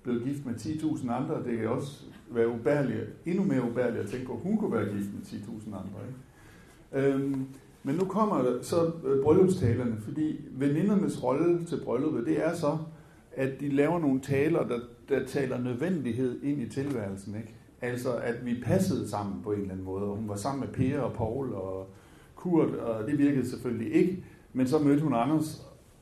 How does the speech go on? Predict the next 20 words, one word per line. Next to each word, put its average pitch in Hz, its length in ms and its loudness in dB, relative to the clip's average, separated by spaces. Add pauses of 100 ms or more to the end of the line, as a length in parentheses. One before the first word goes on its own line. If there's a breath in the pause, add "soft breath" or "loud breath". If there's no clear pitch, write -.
og 117 140 -2
det 160 140 8
var, 131 240 8 (300)
der 147 100 6
var 143 140 6
en 131 80 4
anden 131 240 2
form 131 220 0
for 113 100 -4
nødvendighed 104 560 -4
i 101 120 -2
det. 104 100 -6 (520 loud breath)
Så 131 140 -2
jeg 143 160 4
tror, 202 220 4
at 131 180 0
vi 135 80 0
har, 147 240 -2
som 135 160 -2
mennesker 147 340 0